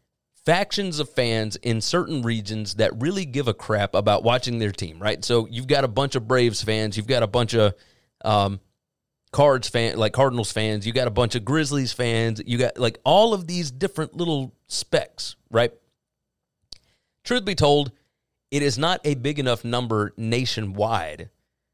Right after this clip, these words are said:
that people are going to care. And when Sinclair bought these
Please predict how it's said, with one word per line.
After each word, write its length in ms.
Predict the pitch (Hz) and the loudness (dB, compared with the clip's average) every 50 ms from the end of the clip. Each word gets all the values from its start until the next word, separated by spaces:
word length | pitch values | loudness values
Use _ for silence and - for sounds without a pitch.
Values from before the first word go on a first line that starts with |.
| _ _ _ _ _ _ _ _ _ - | _ _ _ _ _ _ _ _ _ -2
that 180 | 123 120 - | 0 0 0
people 300 | - 139 143 143 147 143 | 0 -2 0 0 0 0
are 80 | 127 117 | 0 0
going 220 | 110 117 113 110 | 2 0 0 0
to 120 | 98 - 101 | -2 -6 -6
care. 420 | - - - - 151 117 - - _ _ _ _ _ _ _ _ _ _ _ _ _ _ _ _ _ _ _ _ _ _ _ _ _ _ _ _ _ _ _ _ _ - 123 | -4 -2 0 0 0 -2 -6 -10 _ _ _ _ _ _ _ _ _ _ _ _ _ _ _ _ _ _ _ _ _ _ _ _ _ _ _ _ _ _ _ _ _ -6 -4
And 360 | 127 127 127 123 123 120 - - _ _ _ _ _ _ _ _ _ _ _ | -2 0 0 0 0 -2 -4 -8 _ _ _ _ _ _ _ _ _ _ _
when 180 | 143 139 139 | -2 -2 -2
Sinclair 600 | 131 - - 151 139 - - 196 214 214 190 160 127 | 0 0 -2 -2 -2 -2 0 2 2 4 4 2 0
bought 560 | 107 101 104 139 151 180 180 - _ _ _ | 0 2 2 4 4 4 2 0 _ _ _
these 400 | - 151 143 131 131 117 107 | -12 -8 -6 -4 -4 -2 -4